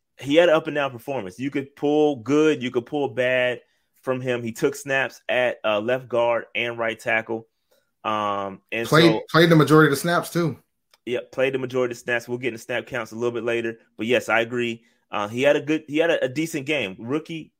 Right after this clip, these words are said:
Speaker 1: it, it is what it is. He's gonna take some lumps. He's not gonna be perfect.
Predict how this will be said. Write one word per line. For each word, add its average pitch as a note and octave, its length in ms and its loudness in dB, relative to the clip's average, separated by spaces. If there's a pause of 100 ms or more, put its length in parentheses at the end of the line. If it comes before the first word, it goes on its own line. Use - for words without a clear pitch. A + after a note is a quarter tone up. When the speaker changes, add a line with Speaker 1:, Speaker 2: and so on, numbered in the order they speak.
Speaker 1:
it, G#2+ 60 -6
it A#2+ 220 -2
is C#3+ 200 -4
what D3 160 -6
it C#3 80 -6
is. C3+ 240 -2
He's G#2+ 160 -10
gonna C3 180 -4
take C3 240 -4
some A#2 180 -10
lumps. B2 240 -6
He's G#2 140 -16
not A#2+ 160 -4
gonna B2+ 140 -10
be A#2 80 -10
perfect. B2 500 -2